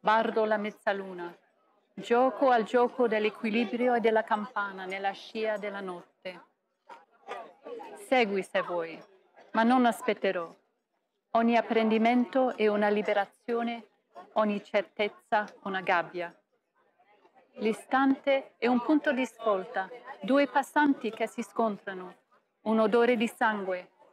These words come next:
un cambiamento di epoca. Tutti i semafori hanno una storia. Il bacio di qualche amante,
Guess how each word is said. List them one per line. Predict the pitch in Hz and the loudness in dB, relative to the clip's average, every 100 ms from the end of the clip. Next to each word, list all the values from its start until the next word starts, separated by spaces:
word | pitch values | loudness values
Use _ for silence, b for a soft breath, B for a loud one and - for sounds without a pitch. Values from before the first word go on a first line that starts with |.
| _ _ _ | _ _ _
un | 214 | -4
cambiamento | 202 214 208 214 214 220 214 220 | -2 0 2 2 2 0 -2 -4
di | 208 | 0
epoca. | 190 180 180 - 170 - _ _ _ _ _ _ _ 571 _ _ _ _ _ - 349 - - - - | 0 -2 -4 -8 -8 -10 _ _ _ _ _ _ _ -20 _ _ _ _ _ -14 -14 -12 -14 -12 0
Tutti | 311 294 302 | 0 2 0
i | |
semafori | - 254 233 214 - 208 208 | 2 0 2 0 0 2 2
hanno | 214 214 | 2 -2
una | 208 208 | -4 -8
storia. | - - 175 175 175 - _ _ _ - - - | -8 -10 -8 -8 -12 -16 _ _ _ -20 -20 -6
Il | - 240 - | 0 0 2
bacio | 196 190 - 196 | 0 0 -4 -4
di | 208 | -2
qualche | - 220 - | -2 -4 -2
amante, | 220 208 185 185 - 185 185 | -2 0 -2 -8 -6 -6 -6